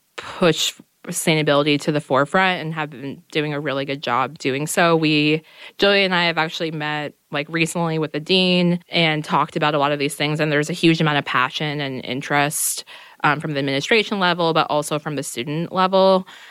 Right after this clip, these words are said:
Um, so I think the next step is really how can we integrate this into every type of class that we take and not view it as such a separate pathway. And we also are launching our second Ross Climate Week, which is really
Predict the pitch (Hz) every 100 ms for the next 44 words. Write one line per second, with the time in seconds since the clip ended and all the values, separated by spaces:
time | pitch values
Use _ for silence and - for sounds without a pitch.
0 | - - 165 151 147 147 - 170 156 208
1 | 262 285 202 - 143 170 151 151 147 143
2 | 143 139 135 - _ - 156 190 170 135
3 | 151 143 147 143 139 143 139 139 127 139
4 | 147 147 147 143 135 - 127 131 151 -
5 | - - _ 143 - 135 - 120 151 190
6 | 151 143 135 170 135 143 143 135 139 135
7 | 143 139 139 151 - - - 180 175 185
8 | 196 208 - - - - - 170 180 -
9 | 165 160 170 165 156 156 151 147 147 147
10 | 147 151 147 139 139 143 143 - 147 147
11 | 131 - 123 - - 220 208 196 190 175
12 | 170 156 151 147 - 143 139 131